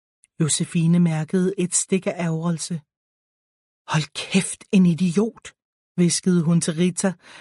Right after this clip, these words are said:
der stod med knyttede hænder og et anstrengt udtryk i ansigtet.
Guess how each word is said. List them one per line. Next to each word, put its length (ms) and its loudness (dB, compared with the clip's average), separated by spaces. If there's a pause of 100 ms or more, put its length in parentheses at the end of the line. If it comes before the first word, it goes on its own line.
(200)
der 80 4
stod 280 2
med 140 6
knyttede 540 2
hænder 320 2
og 260 0
et 160 -4
anstrengt 560 2
udtryk 440 0
i 100 2
ansigtet. 640 -4